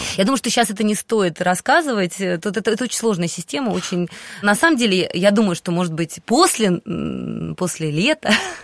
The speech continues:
<laughs> мы, может быть, с ним встретимся, я, ну, как бы с удовольствием поговорю, потому что эта тема важная, и многие ваши слушатели,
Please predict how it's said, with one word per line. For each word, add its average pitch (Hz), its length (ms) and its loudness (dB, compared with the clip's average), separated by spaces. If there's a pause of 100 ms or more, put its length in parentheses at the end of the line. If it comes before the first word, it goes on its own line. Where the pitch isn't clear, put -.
(160)
<laughs> - 420 -6
мы, 165 180 0
может 160 200 -2
быть, 165 100 -10
с - 80 -12
ним 165 160 0
встретимся, 170 420 -6
я, 156 300 0 (280)
ну, 170 280 -8
как 165 140 -6
бы - 100 -10
с - 100 -10
удовольствием 170 380 -2
поговорю, 180 300 0
потому 196 120 -6
что 180 120 -2
эта - 360 -14
тема 170 300 0
важная, 220 320 2
и 160 340 0
многие 170 320 -2
ваши 160 200 -2
слушатели, 190 580 -4